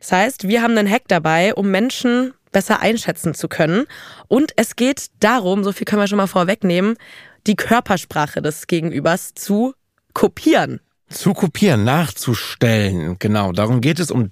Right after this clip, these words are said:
Speaker 2: darüber ein Gefühl für die Emotionen des Gegenübers zu kriegen. Klingt erstmal platt, da ist aber ein bisschen mehr dahinter. Und wie ihr das macht, ohne dass es creepy rüberkommt und warum das funktioniert,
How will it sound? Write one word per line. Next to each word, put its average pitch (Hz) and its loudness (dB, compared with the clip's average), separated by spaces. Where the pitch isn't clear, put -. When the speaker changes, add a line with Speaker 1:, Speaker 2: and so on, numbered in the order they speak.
Speaker 2:
darüber 147 2
ein 123 2
Gefühl 160 0
für 147 -2
die 131 0
Emotionen 143 0
des 143 -4
Gegenübers 113 0
zu - -10
kriegen. 160 0
Klingt 180 0
erstmal 120 0
platt, 160 -2
da 135 0
ist - -4
aber 120 0
ein 113 2
bisschen 127 0
mehr 110 2
dahinter. 117 0
Und 107 -2
wie 117 0
ihr 117 2
das - -4
macht, 123 0
ohne 117 0
dass 90 -2
es - -10
creepy 185 0
rüberkommt 151 0
und 107 0
warum 117 2
das 160 0
funktioniert, 123 0